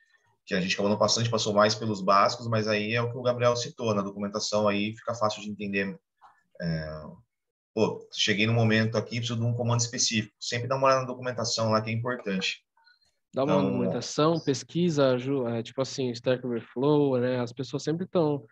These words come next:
Speaker 2: pensa assim, né? É, a gente, desde que a gente tá na Tonta, a gente pensa o seguinte, né? Você tá fazendo algo, s-,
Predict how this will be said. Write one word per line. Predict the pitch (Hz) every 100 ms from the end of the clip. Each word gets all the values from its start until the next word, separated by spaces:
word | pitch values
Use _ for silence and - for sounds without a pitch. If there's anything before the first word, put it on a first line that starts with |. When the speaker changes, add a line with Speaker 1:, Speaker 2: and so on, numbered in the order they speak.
| _ _ _ -
Speaker 2:
pensa | 233 269 285
assim, | - 143 131
né? | 127 135 135 -
É, | 123 123 113 113
a | 120
gente, | 131 - 147 135 123 -
desde | 143 -
que |
a | 160
gente | 143
tá |
na | 143 135
Tonta, | 135 -
a |
gente | 151
pensa | - 151 -
o |
seguinte, | - 170 131 117 -
né? | 120 127 _ _ _ _ _
Você | 135 147 147 185
tá | 196
fazendo | 196 165 147 131
algo, | 135 180 156 113
s-, | 113 - -